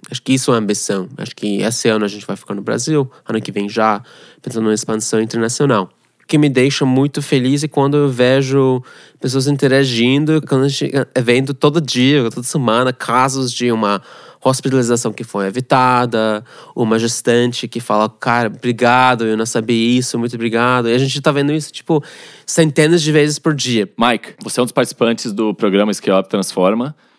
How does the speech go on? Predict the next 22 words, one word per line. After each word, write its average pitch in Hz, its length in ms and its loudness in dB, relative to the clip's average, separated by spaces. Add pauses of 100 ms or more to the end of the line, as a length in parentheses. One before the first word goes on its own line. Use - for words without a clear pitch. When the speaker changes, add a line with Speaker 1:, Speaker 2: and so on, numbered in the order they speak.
(140)
Speaker 2:
que 101 100 -8
tem 98 140 0
o 101 80 2
apoio 98 360 2
da 92 160 2
Dell, 95 440 2
Intel 92 580 0
e 98 100 -2
o 92 60 2
Media 98 260 2
Network, 98 520 -2
que - 40 -20
são - 160 -10
os 90 80 -12
três 95 220 -4
parceiros 90 400 -4
nossos. 90 480 -4 (260)
Como 202 140 -12
tem 190 120 0
sido 143 180 0
o 120 40 0
programa? 92 560 0